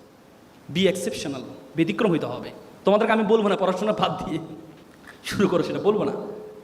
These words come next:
মনে রাখবা, জিকে বলা হয় যে আগে বলতো জেনারেল নলেজের যোগ, এখন জিকের কোনো ভ্যালু নেই। এখন এসকে, স্পেশাল নলেজ লাগবে তোমার।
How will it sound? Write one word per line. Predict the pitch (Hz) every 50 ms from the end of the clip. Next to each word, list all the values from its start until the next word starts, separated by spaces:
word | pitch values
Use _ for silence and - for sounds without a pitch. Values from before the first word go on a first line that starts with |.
| - - - - - - - - - - - - - - - - - - - - - -
মনে | 160 220 262 277
রাখবা, | 294 294 240 226 247 320 330 330 339 349 349 349 339 - - - - - - - - 156 139 - - - - - - -
জিকে | - 240 262 277 269 311 311 277 240 214
বলা | 175 170 226 254 262
হয় | 247 294 262
যে | 294
আগে | 254 254 262 247 294
বলতো | 269 285 269 262 311
জেনারেল | 247 185 233 233 262 302 320 302
নলেজের | 285 262 269 277 247 285 196
যোগ, | 240 233 208 220
এখন | 220 220 285 269
জিকের | 214 170 233 277 - 311 226
কোনো | 277 294 311
ভ্যালু | 233 247 233 254
নেই। | 247 233 214 165 - - - - - - - - - - - - - _ _ - _ _ _ _ - - - -
এখন | 208 - 294 311
এসকে, | - 254 285 277 - - - 311 311 262 240
স্পেশাল | - - - 302 294 - 339 370 349
নলেজ | 330 302 302 285
লাগবে | 269 277 254 214 226
তোমার। | - 196 170 139 -